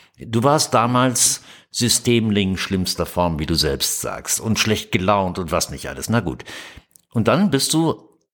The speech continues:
aus welchen Gründen auf die Kanarischen Inseln gegangen?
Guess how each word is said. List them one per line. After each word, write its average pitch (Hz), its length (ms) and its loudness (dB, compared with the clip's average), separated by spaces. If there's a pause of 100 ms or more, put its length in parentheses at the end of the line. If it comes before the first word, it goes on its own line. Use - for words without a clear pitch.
(720)
aus - 240 0
welchen 139 300 2
Gründen 139 420 0
auf 120 140 2
die 113 100 -4
Kanarischen 85 500 0
Inseln 85 380 2
gegangen? 160 720 -2